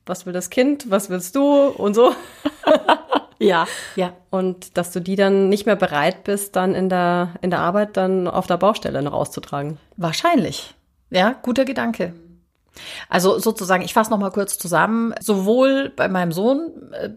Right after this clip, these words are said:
Speaker 2: betrachte ich typisches Verhalten und bei mir tendenziell eher atypisches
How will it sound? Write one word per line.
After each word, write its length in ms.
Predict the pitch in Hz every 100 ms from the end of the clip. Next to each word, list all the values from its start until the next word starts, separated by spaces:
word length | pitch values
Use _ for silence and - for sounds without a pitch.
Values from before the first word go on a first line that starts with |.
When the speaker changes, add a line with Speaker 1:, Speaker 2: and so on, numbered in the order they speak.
| -
Speaker 2:
betrachte 500 | 214 - 220 214 208
ich 420 | - 190 - - -
typisches 400 | - 233 240 247
Verhalten 560 | 240 226 226 254 269 277
und 340 | - 202 196 -
bei 200 | 196 190
mir 440 | 208 240 254 254
tendenziell 580 | 226 208 208 202 202 202
eher 260 | 180 175 -
atypisches 840 | 196 - 233 254 262 302 - -